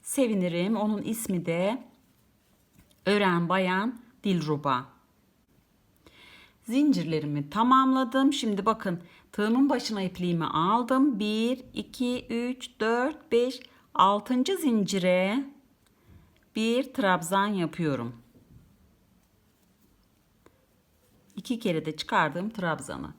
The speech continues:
Bir, iki zincir çekiyorum. Bir, iki, üçüncü zincire bir ikili trabzan daha.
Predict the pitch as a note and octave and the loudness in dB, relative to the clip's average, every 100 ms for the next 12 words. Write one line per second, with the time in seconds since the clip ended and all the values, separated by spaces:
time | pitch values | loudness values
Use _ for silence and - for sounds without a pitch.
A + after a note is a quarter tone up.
0 | _ - - - _ G#3+ B3 C4+ C#4 - | _ -20 -20 -20 _ -2 2 2 -2 -14
1 | _ - F#3+ C#4 D4+ B3+ G3 F#3 F#3 G#3 | _ -12 -4 -2 2 2 2 0 -2 -4
2 | F#3+ C4 B3+ B3 B3+ C4+ B3+ F#3+ G#3+ A3 | -4 0 2 2 2 2 0 -2 -2 -2
3 | A3+ G#3+ - A#3 A3+ A3+ F3+ - G#3 G#3 | -4 -8 -6 -2 -2 -4 -8 -4 -4 -2
4 | D4 A#3 G3+ F#3 F#3+ F#3+ G3 A3 C#4 - | -2 -2 -2 -2 -2 0 0 -2 -6 -12
5 | _ _ _ _ _ _ _ _ _ _ | _ _ _ _ _ _ _ _ _ _
6 | _ _ _ _ _ _ _ _ _ _ | _ _ _ _ _ _ _ _ _ _
7 | _ _ _ _ _ _ _ _ _ _ | _ _ _ _ _ _ _ _ _ _
8 | _ _ _ _ _ _ _ _ _ _ | _ _ _ _ _ _ _ _ _ _
9 | _ _ _ _ _ _ _ F#3 G3+ G3+ | _ _ _ _ _ _ _ -6 -2 -2
10 | A#3+ - - _ _ _ - A3+ G3+ F#3 | -2 -6 -18 _ _ _ -6 -4 -2 -2
11 | G3+ - G3+ F3+ D#3+ D3 F3 G3+ F3+ C#3+ | -4 -4 0 0 0 -2 -2 0 0 -2
12 | C#3+ | -4